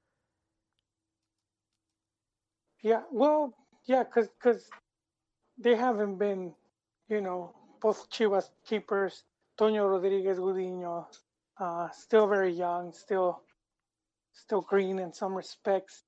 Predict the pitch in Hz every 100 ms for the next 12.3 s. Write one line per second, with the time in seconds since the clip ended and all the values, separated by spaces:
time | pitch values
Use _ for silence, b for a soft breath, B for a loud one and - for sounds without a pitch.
0 | _ _ _ _ - 185 185 190 214 202
1 | - _ _ - 226 196 170 - 226 214
2 | 185 175 - _ _ _ _ _ _ _
3 | - 359 226 277 208 240 240 - 190 165
4 | - 190 185 196 175 208 196 185 170 190
5 | 196 185 - 185 180 - - 196 - 190
6 | 175 _ _ _ _ - 185 180 170 202
7 | _ _ _ _ _ - 392 208 262 220
8 | 220 - - 233 214 226 226 254 240 240
9 | 220 240 247 226 214 208 196 _ _ _
10 | _ - 247 240 220 226 240 240 233 -
11 | 202 233 240 262 262 240 247 208 214 185
12 | 202 180 175